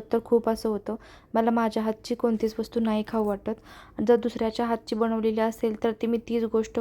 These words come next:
खूप, म्हणजे आवडते मला ती खायला. त्यानंतर डाळ भाताचा कुकर पण झाला होता, तर मी दुसऱ्या गॅसवरती कारलं स्वच्छ धुवून घेतलेलं आहे. त्यात पाणी टाकून, थोडंसं मीठ टाकून आणि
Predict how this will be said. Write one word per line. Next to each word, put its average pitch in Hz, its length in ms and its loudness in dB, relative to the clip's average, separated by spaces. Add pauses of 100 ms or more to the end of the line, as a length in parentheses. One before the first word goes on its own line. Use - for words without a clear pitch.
खूप, 220 320 -2
म्हणजे 233 280 2
आवडते 226 360 2
मला 208 220 -2
ती 196 200 -6
खायला. 196 340 -6 (760)
त्यानंतर 247 360 4
डाळ 220 220 2
भाताचा 226 400 -4
कुकर 233 280 0
पण 233 200 -4
झाला 220 280 -2
होता, 214 340 -8 (400)
तर 220 80 0
मी 233 120 2
दुसऱ्या 226 680 -2
गॅसवरती 226 720 0 (320)
कारलं 226 280 2
स्वच्छ 226 340 -4
धुवून 226 280 2
घेतलेलं 220 420 -2
आहे. 220 260 -4
त्यात 220 180 -4
पाणी 220 460 0
टाकून, 220 340 -2
थोडंसं 220 340 0
मीठ 233 180 0 (100)
टाकून 233 340 -4 (340)
आणि 226 160 2